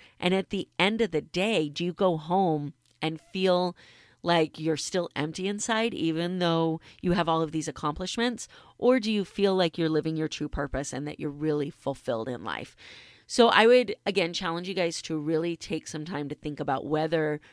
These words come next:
you are living in this state of accomplishment and confusing that accomplishment with feelings of success. And the only way to do that is to really get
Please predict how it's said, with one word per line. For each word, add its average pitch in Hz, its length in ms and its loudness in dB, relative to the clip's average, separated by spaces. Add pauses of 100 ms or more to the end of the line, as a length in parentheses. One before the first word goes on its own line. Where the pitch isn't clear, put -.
(120)
you 202 480 0
are 151 460 4
living 160 500 -2
in 151 220 -6
this 151 340 -6 (140)
state - 400 -2
of 151 80 -4
accomplishment 151 800 -6 (300)
and 175 200 -2
confusing 180 920 -4
that 151 180 -4
accomplishment 147 680 -8
with 143 160 -8
feelings 151 400 -8
of 131 100 -8
success. - 600 -12 (420)
And 180 160 -2
the 202 100 0
only 180 300 -2
way 180 220 -2
to - 140 -10
do 160 200 -6
that 165 160 -2
is 156 160 -8
to 156 120 -4
really 147 460 -2
get 151 440 -6